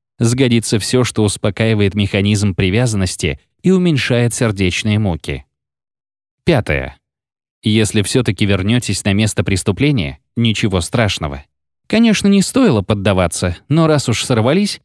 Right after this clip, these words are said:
по крайней мере, не ругайте себя. Сейчас очень важно себя любить. Чем хуже вы о себе думаете, тем больше хочется назад, в обманчивую надежность отношений.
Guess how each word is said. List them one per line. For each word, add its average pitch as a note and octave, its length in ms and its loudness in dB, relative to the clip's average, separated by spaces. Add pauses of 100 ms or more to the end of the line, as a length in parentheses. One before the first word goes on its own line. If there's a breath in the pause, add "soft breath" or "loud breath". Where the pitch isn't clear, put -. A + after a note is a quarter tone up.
(200)
по G#2+ 140 2
крайней F#3+ 340 2
мере, F#3 340 2
не D#3+ 200 2
ругайте D3 480 2
себя. F2 380 -2 (360)
Сейчас A#2+ 580 0
очень C3+ 440 2
важно A2+ 420 0
себя G2+ 480 0 (140)
любить. G2 640 -2 (460)
Чем A#2 260 2
хуже B2 320 2
вы B2+ 140 2
о A#2+ 40 2
себе A#2 260 0
думаете, D#3+ 460 0
тем C3 220 0
больше C#3 320 0
хочется C#3+ 460 0
назад, B2+ 540 0 (200)
в A2+ 160 2
обманчивую B2+ 760 2
надежность A2 720 0
отношений. G2 800 -2